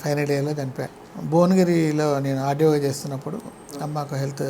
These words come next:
క్యాన్సర్ రావడంతో చనిపోయింది. అమ్మ పర్ఫెక్ట్గా చూసింది.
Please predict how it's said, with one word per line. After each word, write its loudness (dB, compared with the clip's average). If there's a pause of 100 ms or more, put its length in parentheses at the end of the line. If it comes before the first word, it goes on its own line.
(340)
క్యాన్సర్ -2
రావడంతో -2
చనిపోయింది. -8 (460)
అమ్మ 2
పర్ఫెక్ట్గా 0
చూసింది. -4